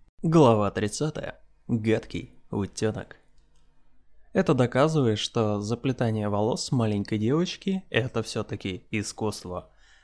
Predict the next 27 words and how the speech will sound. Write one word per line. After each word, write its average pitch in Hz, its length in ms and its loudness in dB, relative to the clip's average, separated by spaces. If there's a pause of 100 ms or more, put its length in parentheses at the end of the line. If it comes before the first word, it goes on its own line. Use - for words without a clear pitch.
(140)
Майкл 190 400 2
посмотрел 147 540 2
на 123 140 4
спутанные 135 520 0
волосы, 135 460 -2
которые 110 440 0
он 110 120 0
пытался 123 520 -2
хоть 147 260 -2
как-то 151 400 -2
заплести, 123 640 -2 (480)
но 226 240 4
в 233 60 -8
конечном 135 540 4
итоге 202 420 0 (340)
он 117 160 4
сделал 143 380 2
их - 180 -2
ещё 113 280 0
более 117 440 2
растрёпанными. 98 840 -2 (760)
Он 214 180 2
смущённо 180 520 4
убрал 151 320 4
руки 151 260 2
и 117 60 2
сказал: 107 600 0